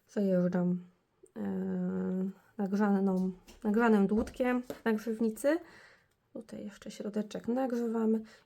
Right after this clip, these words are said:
i mocno wgniatam, mocno, tak żeby mi się cały tutaj kielich pięknie podniósł. Okej.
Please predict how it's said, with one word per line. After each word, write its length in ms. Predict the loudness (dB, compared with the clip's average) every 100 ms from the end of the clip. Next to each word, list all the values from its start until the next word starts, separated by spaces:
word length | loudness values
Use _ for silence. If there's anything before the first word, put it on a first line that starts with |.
| 0
i 120 | 2
mocno 840 | 4 4 6 6 6 6 4 0 0
wgniatam, 500 | 2 2 0 -6 -6 -4
mocno, 380 | -2 -2 -4 -8 -4
tak 200 | -2 -2
żeby 180 | 2
mi 120 | 2 2
się 140 | -2
cały 400 | -2 2 4 2
tutaj 320 | 0 0 0
kielich 540 | 2 4 6 4 0 -14 -20 -20 -20 -2
pięknie 500 | 2 4 4 0 2
podniósł. 540 | -2 0 0 -2 -10 -20 -20 _ _ _ _ _ _ -6 -4 -4 -12 -20 -20 -20 -20 _ _ -20
Okej. 540 | -10 -8 -8 -8 -6